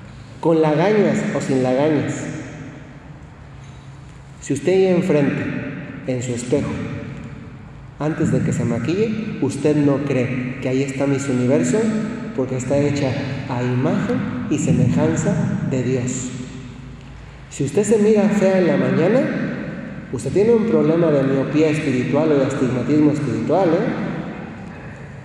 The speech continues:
Porque lo que Dios ve, dice: "Guau, ya se levantó la mujer más bonita del mundo".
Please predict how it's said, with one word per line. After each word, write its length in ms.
Porque 260
lo 180
que 140
Dios 220
ve, 420
dice: 280
"Guau, 600
ya 80
se 140
levantó 400
la 100
mujer 380
más 440
bonita 420
del 140
mundo". 520